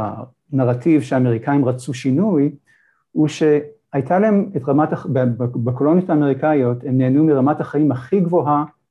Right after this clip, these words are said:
ש-, ב-, ב-, ב-, באירופה, כן? בהשוואה ל-, לכל אוכלוסייה מערבית אחרת. אח-, רמת החיים הכי גבוהה הייתה בארצות הב-, בצפון אמריקה. רמת המיסוי הייתה הכי נמוכה בעולם המערבי.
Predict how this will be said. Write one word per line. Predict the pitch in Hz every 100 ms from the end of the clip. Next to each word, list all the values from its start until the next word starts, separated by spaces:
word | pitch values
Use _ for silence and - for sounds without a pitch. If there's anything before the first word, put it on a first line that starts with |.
| _ _ _ _
ש-, | - - _ _ _
ב-, | 151
ב-, | 135 135 123
ב-, | 135 120 -
באירופה, | 127 123 131 123
כן? | 113 127
בהשוואה | 117 117 127 131
ל-, | 127 123 120 _ _ _ _ _ _ _
לכל | 127 123 190
אוכלוסייה | 196 170 123 156
מערבית | 147 131 123 135 135
אחרת. | - 139 113 107 _ _ _ _ _ _ _
אח-, | 131 - - _ 127
רמת | 143 156
החיים | 160 151
הכי | 131 170
גבוהה | 151 147 143 139 - 139
הייתה | 127 131
בארצות | 120 127 123
הב-, | 123 127 117
בצפון | 117 110 107 _ - 135 123
אמריקה. | 113 104 110 - - _ _ - _ _ _ -
רמת | 120 143 175
המיסוי | 175 143 - 214 208 143
הייתה | 131 123 143
הכי | 127 190
נמוכה | 190 156 - 170
בעולם | 120 123 120 113
המערבי. | 113 110 113 110 131